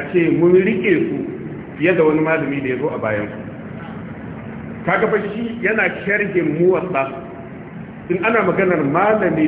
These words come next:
fitacce a tarihin mazhabar Malikiya, babu kamar sa. Wanda da ya bayyana, wanda ya hidima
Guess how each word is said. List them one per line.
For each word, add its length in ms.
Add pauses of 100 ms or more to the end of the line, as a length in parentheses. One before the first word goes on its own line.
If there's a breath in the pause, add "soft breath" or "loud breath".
fitacce 480
a 60
tarihin 420
mazhabar 380
Malikiya, 500
babu 280
kamar 180
sa. 140 (400)
Wanda 300
da 120
ya 160
bayyana, 640
wanda 220
ya 80
hidima 360